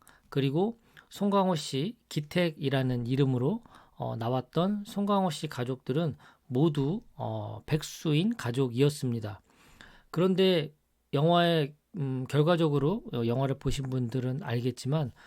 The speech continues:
어, 모든 인생이 다 망가져 버리죠. 어, 부자든 가난한 사람이든 계획대로 되지가 않았습니다. 그들의 삶이 어떤 풍파를 겪고 있을 때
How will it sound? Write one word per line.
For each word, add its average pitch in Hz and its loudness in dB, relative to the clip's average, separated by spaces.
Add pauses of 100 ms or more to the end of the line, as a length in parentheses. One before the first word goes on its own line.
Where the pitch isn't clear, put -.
(160)
어, 117 -6
모든 160 4
인생이 139 0
다 110 -6
망가져 131 0
버리죠. 123 -4 (1000)
어, 113 -8
부자든 160 2
가난한 135 -2
사람이든 131 -2
계획대로 143 0
되지가 120 -4 (380)
않았습니다. 123 -2 (420)
그들의 160 2
삶이 185 -2 (340)
어떤 139 -2 (440)
풍파를 220 0
겪고 139 0
있을 123 -2
때 156 -2